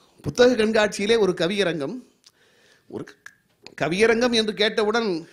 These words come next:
ஏதேனும் ஒரு தலைப்பை கொடுத்து விடுவார்கள். அது இயற்கை. ஏதோ இந்த தலைப்பை வச்சுங்க, இப்படி இப்படியே தலைப்பு வச்சிருக்கேன்.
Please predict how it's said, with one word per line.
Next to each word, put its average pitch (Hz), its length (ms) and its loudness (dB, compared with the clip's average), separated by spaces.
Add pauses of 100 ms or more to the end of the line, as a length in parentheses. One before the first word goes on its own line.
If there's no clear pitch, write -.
(120)
ஏதேனும் 254 380 0
ஒரு 226 140 -2
தலைப்பை 208 340 -2
கொடுத்து 190 220 -8
விடுவார்கள். 147 420 -8 (200)
அது 233 160 -8
இயற்கை. 247 420 -2 (140)
ஏதோ 175 120 -6
இந்த 214 140 -6
தலைப்பை 208 300 -2
வச்சுங்க, 185 260 -4
இப்படி 175 200 -2
இப்படியே 175 160 -2
தலைப்பு 175 340 -2
வச்சிருக்கேன். 139 360 -12